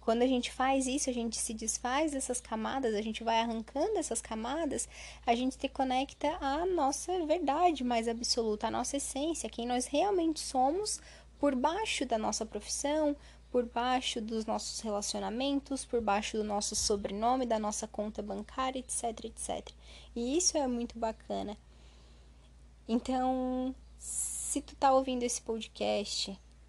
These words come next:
e de repente tem um grupo de pessoas que tu se relaciona, é, e que muitas vezes não te permite ser quem tu é,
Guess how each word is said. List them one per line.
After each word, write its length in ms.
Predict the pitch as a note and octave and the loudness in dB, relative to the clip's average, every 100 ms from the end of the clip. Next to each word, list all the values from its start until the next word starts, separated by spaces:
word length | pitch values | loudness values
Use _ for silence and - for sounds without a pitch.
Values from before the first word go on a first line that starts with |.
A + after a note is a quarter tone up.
| - - - - - - - - - | -20 -20 -20 -20 -20 -20 -20 -20 -8
e 100 | A3+ | -4
de 120 | G#3 | 2
repente 520 | G#3+ G#3 G#3 G#3+ G#3+ - | 2 2 0 0 -2 -2
tem 640 | G3+ G3 G3 G3 G3+ G#3 - - - - - | 0 2 2 0 -2 -6 -12 -20 -20 -16 0
um 180 | G#3+ G3+ | 2 4
grupo 400 | A3 A#3 - G3+ | 4 2 0 -4
de 140 | G3+ | -4
pessoas 920 | G3+ G#3 - G#3 A3 G#3 - - - - - | -4 -4 0 2 4 2 -2 -6 -10 -16 -20
que 420 | - - G3+ G3+ - | -12 -6 -4 -4 -4
tu 80 | G#3+ | -4
se 160 | - | 0
relaciona, 920 | G#3+ G#3 G#3 - G#3 G#3+ G#3+ G3+ G3+ G#3 - - - - - - - - - | 0 2 2 2 4 4 4 2 -4 -8 -16 -20 -20 -20 -20 -20 -20 -20 -6
é, 880 | G#3 G#3 G3+ G3 G3+ G3 G3 G3 - | -2 0 0 0 2 0 0 -2 -4
e 80 | G#3 | -6
que 140 | - | -2
muitas 360 | A#3 C4+ C#4+ D4 | 0 4 4 4
vezes 840 | C4 C4+ E4 C#4+ A3+ G#3+ - - - | 4 4 4 2 0 -4 -6 -8 -6
não 320 | A#3 A#3 C#4 | -2 0 0
te 140 | - | 0
permite 920 | - C4+ B3+ A#3 C4 F4+ F#4 - - G#3 | 2 4 4 2 0 0 2 0 2 -2
ser 280 | - G3+ | -2 -2
quem 300 | G#3+ G#3+ G#3+ | -2 -4 -4
tu 180 | G#3+ G#3 | -4 0
é, 280 | G3 B3 D#4 | 2 2 0